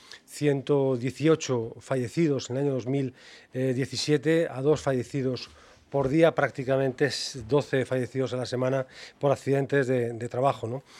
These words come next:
La región de Murcia tiene unas cifras muy negativas. Recordamos que estuvimos en dos mil dieciséis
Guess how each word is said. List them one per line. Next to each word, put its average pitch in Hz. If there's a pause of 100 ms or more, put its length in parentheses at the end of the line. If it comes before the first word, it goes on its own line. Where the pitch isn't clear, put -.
(280)
La 135
región 139
de 156
Murcia 156
tiene 156
unas 147
cifras 139
muy 160
negativas. 151 (260)
Recordamos 135
que 120
estuvimos 143
en 131
dos 127
mil 139
dieciséis 143